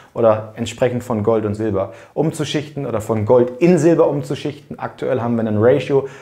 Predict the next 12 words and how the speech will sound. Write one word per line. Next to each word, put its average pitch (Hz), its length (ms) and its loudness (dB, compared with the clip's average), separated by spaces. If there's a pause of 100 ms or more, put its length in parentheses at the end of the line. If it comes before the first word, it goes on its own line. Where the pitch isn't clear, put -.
von 127 160 -8
eins 131 300 -4
zu 135 100 -2
einundachtzig, 123 680 -4
immer 135 160 -2
noch 131 220 -2 (160)
in 123 200 0
rasant 139 340 0
und 131 100 -6
auch 104 180 -8
historisch 123 520 -2
hoch. 147 240 2